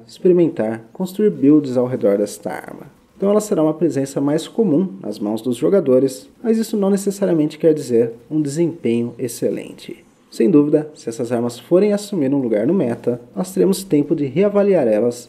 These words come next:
nas próximas temporadas. De forma alguma, as armas nesta lista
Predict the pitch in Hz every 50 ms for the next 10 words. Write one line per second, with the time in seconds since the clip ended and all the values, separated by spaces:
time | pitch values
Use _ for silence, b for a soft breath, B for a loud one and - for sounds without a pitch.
0 | - _ _ 180 180 - - - _ 131 131 127 127 - 131 123 120 - - 127
1 | 117 - 120 95 - - - 92 - - - - - - - _ _ _ _ _
2 | _ - 233 226 - 123 120 127 151 165 160 113 113 113 117 123 117 117 - -
3 | 107 101 104 87 90 85 87 - 113 110 131 - - - 185 156 139 143 - -
4 | - 139 139